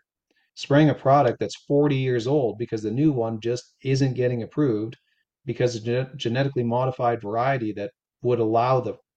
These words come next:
plant to prevent that insect from doing any damage to it and avoid the use of herbicide. They can't get that approved because people are scared of it, because we have non-governmental organizations scaring the pants off of people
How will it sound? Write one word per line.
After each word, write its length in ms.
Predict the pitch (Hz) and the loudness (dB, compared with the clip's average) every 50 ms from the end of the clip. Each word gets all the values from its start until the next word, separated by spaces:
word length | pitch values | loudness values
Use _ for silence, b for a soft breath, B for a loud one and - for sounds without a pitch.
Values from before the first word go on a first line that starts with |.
| _ _ - | _ _ -14
plant 580 | - - 127 135 151 151 - 95 - - - - _ _ _ _ _ _ | -8 -4 0 2 2 2 0 -2 -8 -12 -18 -20 _ _ _ _ _ _
to 480 | - - - 120 117 113 110 110 110 b b b b b b b b _ | -10 -6 -2 -2 0 0 0 -2 -4 b b b b b b b b _
prevent 340 | - - 113 123 139 143 139 | -6 -2 0 2 2 2 2
that 140 | - 165 - | 2 2 2
insect 540 | 135 143 135 - - 120 104 - - - - _ | 2 2 0 0 0 -2 -2 -4 -6 -14 -16 _
from 140 | - 113 107 | -8 -6 -4
doing 240 | 101 120 123 123 120 | -2 -2 -2 -2 -2
any 160 | 110 104 104 | -4 -4 -2
damage 440 | 107 120 151 180 180 151 131 - - | 0 0 2 2 2 0 -2 -4 -4
to 160 | - 110 101 | -4 -4 -2
it 160 | 98 95 - - _ _ _ _ _ _ _ _ _ _ _ _ _ | -4 -4 -6 -10 _ _ _ _ _ _ _ _ _ _ _ _ _
and 120 | - 123 123 | -6 -4 -4
avoid 360 | 110 117 135 185 226 233 160 | 0 4 6 6 6 6 4
the 60 | 135 | 2
use 200 | 123 123 117 - | -2 -2 -4 -6
of 60 | - | -8
herbicide. 580 | - 101 107 101 98 104 - - 107 104 107 107 - | -8 -6 -6 -6 -4 -6 -4 -4 -2 -2 -2 -4 -4
They 100 | - 135 | -6 -6
can't 280 | 135 - 156 147 139 139 | -2 0 0 0 0 0
get 160 | 147 143 143 | -2 -2 0
that 160 | 147 139 135 | 0 0 0
approved 440 | 127 - - 151 156 127 101 - - | 0 -2 -2 0 0 0 -2 -4 -8
because 220 | - 101 104 98 | -12 -12 -12 -12
people 240 | - - 127 139 - | -10 -10 -10 -8 -8
are 60 | 101 | -10
scared 320 | - - - - 110 113 101 | -10 -10 -8 -6 -6 -6 -6
of 80 | 82 | -8
it, 120 | 82 - - _ _ _ _ _ _ _ _ _ _ | -12 -14 -18 _ _ _ _ _ _ _ _ _ _
because 240 | - 120 - 117 110 | -6 -4 -2 -2 0
we 120 | 107 113 113 | 0 0 0
have 220 | 107 104 98 - - _ - | 0 -2 -4 -10 -14 _ -6
non-governmental 680 | 120 117 120 135 143 131 127 123 120 120 120 117 113 | -2 0 2 2 2 2 2 0 0 -2 -4 -4 -4
organizations 1000 | 113 110 110 117 113 107 101 101 110 107 110 107 - - 80 80 - - - _ _ _ _ _ _ _ _ | -4 -4 -4 -6 -6 -6 -4 -2 -2 -2 -2 -2 -4 -10 -14 -14 -16 -16 -18 _ _ _ _ _ _ _ _
scaring 540 | - - - - - 123 127 147 151 143 135 | -10 -10 -10 -6 -2 0 2 4 4 2 2
the 80 | 117 - | 0 -2
pants 360 | - - 123 143 165 156 - | -2 -2 -2 0 -2 -2 -2
off 180 | 110 95 - - | -4 -6 -6 -10
of 80 | - | -14
people 420 | - - 92 - - - 160 - | -12 -10 -10 -10 -10 -12 -14 -14